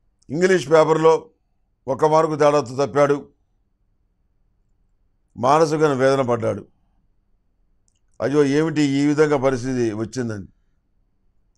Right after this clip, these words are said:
అవమానం భరించలేక ఆత్మహత్య చేసుకుని చనిపోయాడు అరుణ్. ఆ తర్వాత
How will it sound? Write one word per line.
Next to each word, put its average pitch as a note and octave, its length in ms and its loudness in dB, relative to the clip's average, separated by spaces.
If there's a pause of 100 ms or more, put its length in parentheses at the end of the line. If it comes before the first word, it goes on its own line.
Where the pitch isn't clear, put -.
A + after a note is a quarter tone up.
(180)
అవమానం E3 460 2
భరించలేక D3+ 460 2
ఆత్మహత్య C#3+ 460 2
చేసుకుని C#3 260 -4
చనిపోయాడు C3 440 -2
అరుణ్. A2 240 -4 (2750)
ఆ C3+ 140 2
తర్వాత D#3+ 400 4